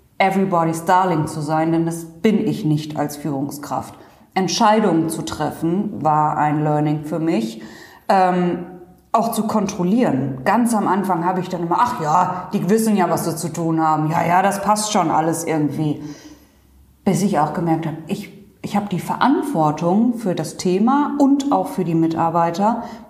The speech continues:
Ich muss kontrollieren. Ich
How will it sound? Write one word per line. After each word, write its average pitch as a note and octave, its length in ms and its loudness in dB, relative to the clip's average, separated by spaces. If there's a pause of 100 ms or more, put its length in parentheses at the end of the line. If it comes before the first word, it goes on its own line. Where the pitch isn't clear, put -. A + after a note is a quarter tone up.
Ich A3 160 0
muss F#4+ 340 2
kontrollieren. D3+ 840 0 (380)
Ich - 400 -2